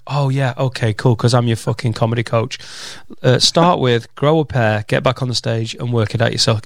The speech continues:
self like every other fucking comic, you massive vagina.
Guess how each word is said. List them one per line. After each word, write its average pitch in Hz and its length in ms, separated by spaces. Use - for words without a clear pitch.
self 104 400
like 110 180
every 113 240
other 117 200
fucking 123 380
comic, 110 360
you 113 140
massive 110 560
vagina. 101 580